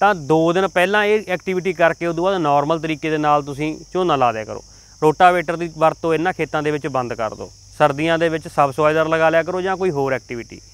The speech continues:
ਪਰ ਜਿਹੜੀਆਂ ਝੋਨੇ ਦੀਆਂ ਜੜ੍ਹਾਂ ਕਾਲੀਆਂ ਹੋ ਰਹੀਆਂ, ਤੁਹਾਡੀ ਗਲਤੀ ਕਰਕੇ ਹੋ ਰਹੀਆਂ, ਤੁਹਾਡੀ ਅਣਗਹਿਲੀ ਕਰਕੇ ਹੋ ਰਹੀਆਂ ਹੈਗੀਆਂ, ਤੁਸੀਂ ਗਲਤੀ ਪਹਿਲਾਂ ਵੀ ਕਰੀ ਸੀ, ਐਕਤੀ ਵੀ ਕਰਤੀ।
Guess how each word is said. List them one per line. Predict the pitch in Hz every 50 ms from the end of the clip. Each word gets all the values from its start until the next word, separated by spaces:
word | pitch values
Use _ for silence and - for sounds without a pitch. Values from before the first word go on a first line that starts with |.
| - - - - - - - - - - - - - - -
ਪਰ | 165 175 202 196
ਜਿਹੜੀਆਂ | 208 214 220 233 240 -
ਝੋਨੇ | - 226 208 180 165 175
ਦੀਆਂ | 175 190 196 180
ਜੜ੍ਹਾਂ | 151 151 151 165 170 151
ਕਾਲੀਆਂ | 165 156 156 160 165 175 180 160
ਹੋ | 160 160 160
ਰਹੀਆਂ, | 165 170 202 214
ਤੁਹਾਡੀ | 185 208 180 156 151
ਗਲਤੀ | 135 135 143 147 139 - 202 180
ਕਰਕੇ | 196 190 185 160 180 185
ਹੋ | 170 180 180 180
ਰਹੀਆਂ, | 185 185 202 196
ਤੁਹਾਡੀ | 180 202 190 160 156 151
ਅਣਗਹਿਲੀ | 143 139 147 147 165 185 208 190
ਕਰਕੇ | 196 190 180 - - 185
ਹੋ | 180 170 170 170 175
ਰਹੀਆਂ | 180 180 190 185
ਹੈਗੀਆਂ, | 190 196 202 196
ਤੁਸੀਂ | 190 175 170 170
ਗਲਤੀ | 147 160 165 147 170 165
ਪਹਿਲਾਂ | - 156 156 165 180 190 196
ਵੀ | 202 180
ਕਰੀ | 196 185 185 175
ਸੀ, | 156 175
ਐਕਤੀ | 151 147 147 135 - 175 185
ਵੀ | 196 175
ਕਰਤੀ। | 190 185 175 - - 196 185